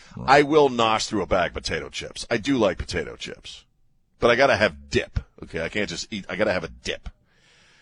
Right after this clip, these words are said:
Speaker 2: It, it kinda stays in line with my general theory on potatoes that it's not the potato. You gotta do something to it to make it flavorful.
Speaker 1: Mm-hmm.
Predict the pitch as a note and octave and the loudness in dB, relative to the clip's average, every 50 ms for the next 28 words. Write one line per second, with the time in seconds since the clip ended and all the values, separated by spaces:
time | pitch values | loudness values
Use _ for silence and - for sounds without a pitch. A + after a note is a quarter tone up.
0 | _ _ _ _ _ _ _ _ _ _ - - - A2 A2+ - A#2+ B2+ G#2 - | _ _ _ _ _ _ _ _ _ _ -18 -8 -2 -2 0 0 0 0 2 2
1 | C#3 C3+ B2 A2 - - - B2+ B2 A#2 G#2 G2 G#2 G#2 G2+ G2+ G2 F#2+ F2+ E2 | 2 4 4 2 0 0 0 2 2 2 0 0 0 0 0 0 0 -2 -4 -6
2 | F2+ F#2 F2 F2 F#2 F2 D#2+ G#2+ A2 G#2 F#2+ E2+ D#2 - - G#2+ F#2+ F#2 F2+ D#2+ | -4 -2 -2 -2 -2 -2 0 0 0 2 0 -6 -4 -2 -2 0 0 0 -2 -4
3 | - - - - - F#2 E2+ E2 D#2+ D2+ D2+ E2+ D#2+ - D#2+ F2 - - G#2+ G#2 | -4 -6 -6 -4 -4 -4 -4 -4 -6 -6 -6 -6 -6 -6 -8 -8 -4 -2 -2 -2
4 | - - - - - G#2 G2+ G2 F#2 F2+ F2 E2 D#2+ F2+ E2 D#2 C2+ B1+ G2+ G#2 | -2 -4 -8 -4 0 0 2 2 2 0 0 -2 -2 -4 -4 -4 -8 -10 -8 -8
5 | G2 F2 - F#2+ E2 F2+ E2 - F2 E2 D#2+ - D2+ D2+ D2 D2+ D2+ - - F2+ | -6 -4 -4 -4 -4 -6 -8 -8 -8 -8 -8 -8 -10 -10 -10 -10 -12 -8 -4 -2
6 | F2+ E2+ D2+ D2 C#2+ D2+ D2+ D2 _ _ - - F2 F2 E2+ E2 D2+ | -2 -2 -4 -6 -8 -6 -8 -8 _ _ -16 -12 -10 -8 -8 -8 -10